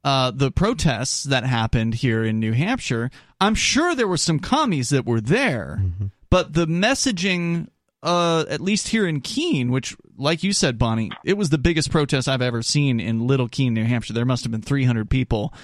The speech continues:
Speaker 1: in a square that gets busy with a hundred and fifty. I mean, it was, it was packed. And, uh, but the messaging was all anti-cop,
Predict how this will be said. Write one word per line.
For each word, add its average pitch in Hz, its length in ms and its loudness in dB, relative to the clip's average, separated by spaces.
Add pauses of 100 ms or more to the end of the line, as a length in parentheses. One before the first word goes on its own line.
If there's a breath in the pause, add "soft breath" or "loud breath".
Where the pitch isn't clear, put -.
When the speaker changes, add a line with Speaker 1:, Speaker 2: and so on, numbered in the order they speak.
(200 loud breath)
Speaker 1:
in 127 120 2
a 110 60 2
square 120 400 0
that - 140 -8
gets 113 200 -4
busy 131 380 2
with 113 140 -2
a 107 80 -2
hundred 120 300 0
and 107 120 -4
fifty. 135 340 -2
I 80 40 -6
mean, 113 140 0
it 113 60 -2
was, 117 260 -6
it 165 100 4
was 120 160 -4
packed. - 500 -2 (400 loud breath)
And, 127 800 0
uh, 120 260 0
but 143 200 -4
the 160 80 2
messaging 185 480 2
was 139 140 -2
all 156 320 0
anti-cop, 151 1000 0